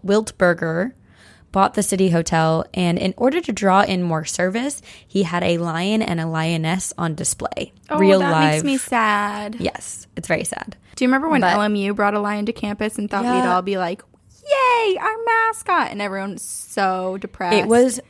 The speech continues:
Speaker 1: the saddest thing. It was just that poor lion in a small cage and was sedated, heavily sedated.
Speaker 2: Yeah, huge fail. Let, free him, free him.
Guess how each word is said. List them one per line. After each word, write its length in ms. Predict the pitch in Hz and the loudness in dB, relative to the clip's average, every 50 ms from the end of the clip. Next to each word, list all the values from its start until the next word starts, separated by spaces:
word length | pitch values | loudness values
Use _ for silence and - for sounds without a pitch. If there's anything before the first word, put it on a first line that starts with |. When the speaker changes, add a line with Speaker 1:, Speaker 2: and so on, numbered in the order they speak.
| _ _ _ _ _ _ _ _ _ _ - | _ _ _ _ _ _ _ _ _ _ -10
Speaker 1:
the 400 | 185 - - 220 214 214 226 220 | -10 -4 0 2 4 4 4 4
saddest 520 | 196 - - 196 175 175 175 175 190 170 - | 2 2 2 2 2 2 2 0 -2 -2 -4
thing. 320 | - 175 165 156 156 - - | -4 -4 -2 -2 -4 -6 -6
It 140 | - - | -2 -2
was 160 | 185 202 202 190 | 0 0 0 0
just 180 | 202 180 - - | -2 -2 0 0
that 180 | 202 - - | 0 0 0
poor 280 | - - - 190 202 214 | -4 -4 -2 0 0 2
lion 320 | 214 208 196 185 190 185 | 2 2 2 2 2 0
in 140 | 180 175 170 | 0 0 0
a 60 | 175 | -2
small 320 | 170 - - 180 170 175 180 | -2 -2 -2 0 0 0 -2
cage 320 | - 185 175 165 170 - | -2 -2 -2 -2 -2 -2
and 200 | - 175 170 170 | -2 0 0 2
was 120 | 175 165 | 2 2
sedated, 720 | - - - 180 160 - 180 170 185 185 175 160 156 156 175 | 0 0 -2 -2 -2 0 0 0 2 2 0 0 -2 -2 -4
heavily 520 | - - 233 254 226 214 202 180 170 160 | -2 2 2 4 4 4 2 0 0 0
sedated. 640 | 160 - - 160 - - - - - - - 226 - - | -2 -4 -6 -6 -6 -6 -8 -8 -8 -8 -8 -10 -8 -2
Speaker 2:
Yeah, 300 | 240 214 190 175 156 160 | 0 2 2 2 0 -2
huge 640 | 202 - - - 240 247 247 254 254 254 220 - - | -6 -8 -4 -2 0 2 2 2 2 0 -2 -4 -8
fail. 580 | - - 190 175 170 165 160 160 - 90 - - - | -4 -2 0 0 2 2 0 0 -2 -4 -8 -8 -8
Let, 400 | 196 196 196 196 208 208 - - _ - | -6 -4 -2 0 0 -2 -4 -8 _ -20
free 280 | - - - 339 359 359 | -12 -4 -2 0 0 2
him, 420 | 392 403 339 320 294 254 202 220 - | 2 2 2 2 2 2 -2 -4 -8
free 280 | - - - 381 415 - 480 466 480 466 453 440 403 | -12 -6 -2 2 4 6 6 6 6 6 6 6 4
him. 240 | 370 330 254 - - | 2 0 0 -4 -6